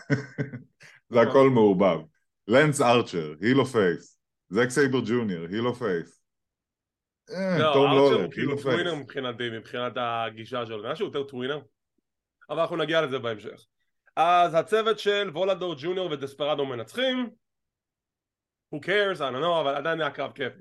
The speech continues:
Speaker 2: באמת, כאילו, נפרגן לו לפחות בנקודה הזאת.
Speaker 1: כן, אחלה, אה, כל המתאבקים האלה טובים, והיה נחמד לראות את דליריוס, זה פשוט היה תלוש מהמציאות, זה היה ממש לא קשור.
Speaker 2: בדיוק. That was
Speaker 1: ועכשיו
Speaker 2: delirious.
Speaker 1: אני מגלה שאני אומר את השם של אלכס קוגלין לא נכון, כבר איזה חצי שנה.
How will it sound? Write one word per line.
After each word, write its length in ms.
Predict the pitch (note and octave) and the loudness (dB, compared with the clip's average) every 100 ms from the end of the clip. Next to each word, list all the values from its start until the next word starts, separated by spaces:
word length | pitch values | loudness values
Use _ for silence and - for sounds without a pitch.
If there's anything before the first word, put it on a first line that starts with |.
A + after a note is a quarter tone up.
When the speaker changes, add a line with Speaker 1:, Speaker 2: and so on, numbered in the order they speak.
| - | -10
Speaker 2:
באמת, 260 | C#3 C#3 - | -6 -6 -8
כאילו, 360 | - B2 A#2+ A2+ | -14 -10 -8 -8
נפרגן 340 | A#2 B2+ B2+ | -8 -6 -4
לו 80 | C3+ | -4
לפחות 260 | A#2+ A2+ A#2+ | -6 -10 -10
בנקודה 520 | A#2+ A#2+ A2+ B2 B2 | -8 -10 -14 -8 -6
הזאת. 200 | A2+ A2+ _ _ _ _ _ _ _ | -6 -10 _ _ _ _ _ _ _
Speaker 1:
כן, 180 | C4 A#3 - | -2 -2 0
אחלה, 300 | D#3 D#3 D3 B2+ G#2+ | 0 2 2 2 -4
אה, 200 | G2 G#2 G2 | -4 -2 -2
כל 180 | - G#2+ | 2 6
המתאבקים 600 | G#2+ G#2+ G2+ G2+ G#2+ G#2+ | 6 4 2 -2 0 2
האלה 280 | G2+ G2 F2+ | 2 2 -2
טובים, 420 | F#2+ A2+ D#3 C3 | -2 -2 -2 -2
והיה 140 | G2+ | -2
נחמד 380 | G2+ - G2 F#2 | -4 -4 -4 -2
לראות 220 | F#2 F#2+ | -2 -4
את 80 | F2+ | -4
דליריוס, 580 | E2+ F#2+ G#2+ A#2 A2+ - | -4 -2 0 0 -2 -6
זה 80 | E2 | -12
פשוט 260 | - F#2+ F2 | -8 -6 2
היה 440 | F2 F2 F2 E2+ D#2+ _ _ _ | 2 2 0 -2 -4 _ _ _
תלוש 340 | G2 F#2+ G#2+ | 0 2 2
מהמציאות, 580 | A#2+ B2+ B2+ C3 B2+ C3+ | 2 2 4 4 4 4
זה 80 | G2 | 2
היה 100 | G#2 | 0
ממש 340 | G#2+ G#2+ A2+ | 0 -2 -4
לא 100 | G#2+ F#2+ | -6 -6
קשור. 360 | G#2 G2 G#2 G#2 | -8 -6 -8 -8
Speaker 2:
בדיוק. 360 | A2+ A#2 G#3 A#3+ - _ A2+ | -8 -4 -6 -6 -20 _ -2
That 160 | D3 F3+ | 0 2
was 80 | |
Speaker 1:
ועכשיו 340 | F3+ F3+ D3+ D#3 | 2 4 4 6
Speaker 2:
delirious. 40 | |
Speaker 1:
אני 120 | C3+ | 6
מגלה 460 | B2+ A2 A2 A#2+ C#3+ C#3+ _ | 6 6 6 6 4 2 _
שאני 240 | - G2+ A#2+ | -4 0 2
אומר 300 | A#2 A#2 A2+ | 2 4 2
את 100 | G#2+ | 2
השם 360 | F#2 G#2 A#2+ | -2 0 -2
של 200 | A2+ G2 | 0 -2
אלכס 320 | G2+ A2 - | 2 0 -2
קוגלין 460 | - A2 G#2 G2+ F#2 | -4 -2 0 -2 -2
לא 120 | F#2+ | -2
נכון, 420 | F#2+ F2+ F#2+ A2+ B2+ | -4 -6 -8 -6 -6
כבר 220 | F#2+ F2+ | -2 0
איזה 120 | F2 | -2
חצי 280 | - E2+ G2+ | -6 -6 -6
שנה. 320 | F2 E2 A2+ | -4 -2 -4